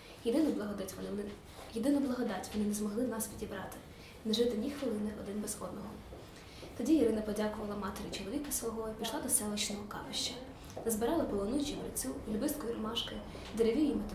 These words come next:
мачухи, розклала їх на вівтарі та звернулася до небес: "Роблю приношення своє востаннє, о боги величні й милосердні. Ви жорстокі до мене та мого народу, і молитися вам я відмовляюся від сьогодні і навік.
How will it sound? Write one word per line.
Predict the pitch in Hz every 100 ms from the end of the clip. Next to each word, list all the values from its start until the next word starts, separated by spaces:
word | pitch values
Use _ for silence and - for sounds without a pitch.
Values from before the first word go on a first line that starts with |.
| 190
мачухи, | - - - - - - -
розклала | 233 226 277 277
їх | 220 214
на | 208
вівтарі | 196 - 208 294 - - - -
та | 220
звернулася | 214 220 269 262
до | 214
небес: | 208 190 - - - - - - - - - - 240
"Роблю | 294 294
приношення | 262 247 302 - 233
своє | - 240
востаннє, | 233 226 220 180 190 208
о | 202
боги | 208 208
величні | 214 220 - 208
й |
милосердні. | 202 202 - 175 185 208 214 - - -
Ви | 254
жорстокі | 277 - 320 311
до | 220
мене | 220 262 226
та | 208 226
мого | 233
народу, | 220 208 190 196 - - -
і | 233
молитися | 233 285 226 - 202
вам | 202 208
я | 214
відмовляюся | 214 214 226 220 - -
від | -
сьогодні | 220 247 285 254
і |
навік. | 233 196 196